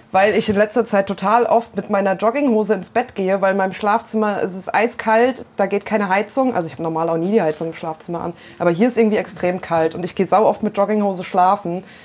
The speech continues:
und denk mir seitdem, oh, da muss ich die ja eigentlich viel, äh, häufiger waschen. Weil ich schmeiß die dann nach der Nacht nicht in die Wäsche. Aber es ist auch eine Jogginghose, die ich eh nur zu Hause zum Gammeln anhab.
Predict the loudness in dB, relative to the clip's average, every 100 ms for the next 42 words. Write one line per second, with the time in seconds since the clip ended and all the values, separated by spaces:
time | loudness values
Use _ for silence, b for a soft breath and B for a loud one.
0 | B -6 0 2 2 2 2 0 0 0
1 | 0 0 0 -2 -6 -4 0 0 0 -2
2 | -2 -2 0 -2 2 0 0 -6 -8 -12
3 | B B B B -2 -2 2 2 2 0
4 | 0 2 0 0 -4 -4 -2 0 0 0
5 | 0 0 -2 -2 0 0 2 2 4 2
6 | 2 0 -2 -2 0 0 2 0 0 -2
7 | -6 -2 -2 -2 -4 -4 -2 -2 -4